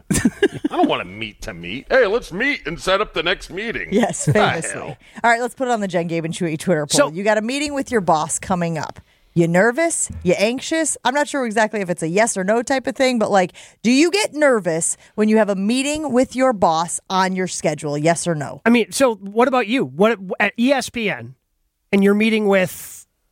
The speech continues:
Speaker 4: one of the bosses that you have over there? Because, like, it-, it's, like, for me here, like, our bosses,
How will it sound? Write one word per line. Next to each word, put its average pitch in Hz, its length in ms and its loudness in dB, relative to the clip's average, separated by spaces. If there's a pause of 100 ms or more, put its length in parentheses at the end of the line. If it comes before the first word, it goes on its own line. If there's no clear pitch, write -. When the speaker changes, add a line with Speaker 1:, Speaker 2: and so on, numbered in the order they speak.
(100)
Speaker 4:
one 190 260 4
of 214 80 -4
the 202 60 -4
bosses 196 380 0
that 190 120 0
you 185 100 -2
have 190 220 2
over 175 200 -2
there? 147 360 -2 (460)
Because, 233 320 0
like, 233 180 0
it-, 233 140 -4
it's, - 320 0 (540)
like, 269 160 2
for 302 120 -2
me 339 220 2
here, 196 540 0 (360)
like, 220 200 0
our 269 120 4
bosses, 214 640 -2